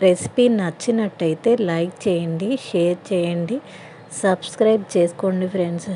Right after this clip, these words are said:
నన్ను ఎంకరేజ్ చేయండి. ఇప్పుడు ఇందులోకి కారం, తగినంత సాల్ట్,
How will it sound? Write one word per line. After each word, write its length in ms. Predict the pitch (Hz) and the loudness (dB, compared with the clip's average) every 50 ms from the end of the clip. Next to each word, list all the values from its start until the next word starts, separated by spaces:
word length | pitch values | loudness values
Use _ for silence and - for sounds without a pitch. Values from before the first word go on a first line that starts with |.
| 190 185 | -4 -4
నన్ను 240 | 175 170 170 170 175 175 170 170 | -4 -2 -2 -4 -4 -4 -4 -4
ఎంకరేజ్ 420 | 170 165 - 190 196 220 220 - - | -4 -4 -2 -2 0 -2 -2 -2 -2
చేయండి. 540 | 202 170 160 160 160 160 165 160 156 170 165 160 - - - - - - - - - - - - - - - - - - - - - - - - - - - 202 | -2 -2 0 -2 -2 -4 -4 -4 -4 -4 -4 -4 -6 -10 -16 -20 -20 -20 -20 -20 -20 -20 -20 -20 -20 -20 -20 -20 -20 -20 -20 -20 -20 -20 -20 -20 -20 -10 -8 -8
ఇప్పుడు 300 | 185 - - 202 190 240 277 285 240 | -8 -2 0 0 2 2 2 0 0
ఇందులోకి 580 | 180 170 170 185 185 175 170 170 - - 320 359 453 - - - - - | 0 0 -2 0 2 2 2 2 -2 -6 -8 -8 -8 -10 -14 -20 -6 0
కారం, 500 | 202 180 165 160 160 165 165 190 240 294 403 440 - - - - - - - - - - - - - - - - - - - - - | 0 2 2 2 2 0 0 0 0 -2 -2 -4 -10 -18 -20 -20 -20 -20 -20 -20 -20 -20 -20 -20 -20 -20 -20 -20 -20 -20 -18 -6 -2
తగినంత 560 | 190 180 170 180 180 175 170 170 170 165 - 185 170 - - | -2 0 0 0 -2 -2 -2 -4 -6 -6 -6 -6 -6 -6 -8
సాల్ట్, 540 | - 185 165 160 165 165 170 180 - - 240 | -6 -4 -4 -2 0 0 -2 -2 -2 -4 -4